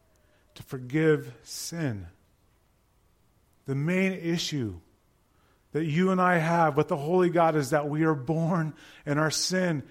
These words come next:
and separated from God. And there's nothing you and I can do. No amount of religious works, no amount of self-righteousness that we can muster up in our own strength and power that is ever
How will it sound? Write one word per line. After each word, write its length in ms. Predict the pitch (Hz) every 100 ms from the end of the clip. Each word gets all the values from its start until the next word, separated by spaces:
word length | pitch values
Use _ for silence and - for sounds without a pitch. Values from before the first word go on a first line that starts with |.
| -
and 140 | 160 151
separated 760 | - 196 185 185 175 170 165
from 280 | - 175 151
God. 460 | 147 180 175 147 113 - -
And 140 | 170
there's 220 | 170 151
nothing 480 | 170 208 214 214 180
you 180 | 185 208
and 100 | 185
I 140 | 185
can 220 | 180 160
do. 500 | 147 202 226 180 107 - _ _ _ _ _ _ _ _ _ - _ _ _ _
No 240 | 170 208 240
amount 260 | 214 214
of 60 | 190
religious 560 | 180 180 202 180 202
works, 600 | 175 175 196 175 - -
no 160 | 165 208
amount 260 | 226 233 220
of 80 |
self-righteousness 1080 | - - 220 180 190 226 220 214 - 190 170
that 180 | 190 180
we 180 | 196 220
can 180 | 220 202
muster 560 | 190 220 - - 208
up 160 | 214 208
in 140 | 190
our 160 | 190 196
own 160 | 202
strength 340 | 202 - 208 190
and 120 | 180
power 340 | 175 185 170 160 - -
that 100 | 175
is 140 | 170 -
ever 600 | 196 262 240 185 123